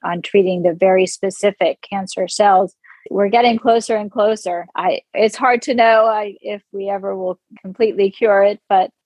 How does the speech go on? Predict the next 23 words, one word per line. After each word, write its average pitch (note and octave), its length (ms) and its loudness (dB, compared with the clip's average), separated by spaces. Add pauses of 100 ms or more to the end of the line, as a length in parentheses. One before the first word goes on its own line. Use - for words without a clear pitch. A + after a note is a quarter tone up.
certainly G#3 540 0
these G#3+ 240 0
days G3+ 280 2
we've G3 220 -2
been F#3+ 80 -8
able F#3 320 0
to F#3+ 160 -8
find F#3 340 -2
treatments F#3 600 -4
that F3+ 400 2 (160)
make F#3 320 0
cancer G#3+ 440 -2
more G3+ 320 4
of F#3+ 120 2
a - 80 0
chronic A#3+ 460 -2
disease F3 440 -4
like F3 300 0
high F3 100 0
blood F#3+ 220 0
pressure F#3+ 480 0
and F3 160 -4
diabetes, F#3+ 720 2